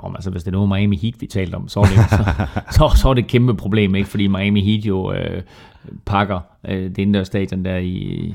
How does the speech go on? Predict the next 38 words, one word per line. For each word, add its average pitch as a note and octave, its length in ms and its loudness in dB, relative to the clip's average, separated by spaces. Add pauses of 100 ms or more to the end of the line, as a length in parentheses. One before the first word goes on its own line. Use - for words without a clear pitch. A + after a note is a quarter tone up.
i, F#2+ 340 -6
i G2 40 -4
Miami, F#2 360 0
hver F#2 140 -2
gang F#2 180 -2
de F#2 60 -4
skal - 120 -10
spille G2 180 -4
basketball, F#2 580 -4
men F2+ 140 -2
altså, F#2 200 -6
der F2+ 80 -4
er F2 40 -2
jo F2 60 -4
knap F#2 280 -6
nok F2+ 120 -2
halvt F#2+ 220 -4
fyldt G2+ 240 -2 (260)
til G#2 140 0
Miami F2+ 240 0
Dolphins F#2 360 -2
hjemmekampe. F2+ 540 -2 (500)
Øh, F2+ 480 -6 (840)
college A2 360 -2
football, G#2 380 -2 (100)
kæmpestort G#2 480 0
i F#2+ 40 -2
Florida. G2 400 -4 (220)
Øh, F#2+ 360 -4
der G2 60 -2
er G2 80 -2
altid G2+ 320 -2
fuldstændig G2+ 400 -4
fulde G#2+ 220 0
huse, G#2 300 -2
men, F#2 280 0
men, F2+ 240 -2
øh, E2 160 -6